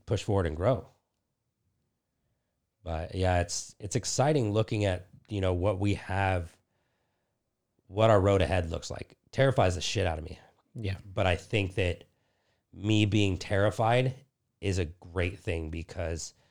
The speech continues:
Speaker 1: I, I spent some time on, I spent some time with one, someone I really look up to,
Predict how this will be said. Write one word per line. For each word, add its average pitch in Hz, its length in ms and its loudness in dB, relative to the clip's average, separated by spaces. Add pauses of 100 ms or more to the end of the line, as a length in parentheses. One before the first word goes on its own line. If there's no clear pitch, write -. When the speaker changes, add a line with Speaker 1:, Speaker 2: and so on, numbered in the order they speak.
(840)
Speaker 1:
I, 110 580 4 (380)
I 104 60 0
spent 139 340 2
some 139 160 -2
time 104 580 2 (1200)
on, 92 480 2 (1500)
I 101 120 0
spent 147 220 2
some 117 100 -2
time 104 180 2
with 92 140 -2
one, 95 240 2
someone 98 300 2
I 92 60 6
really 90 280 2
look 82 180 -4
up 78 140 -6
to, - 160 -12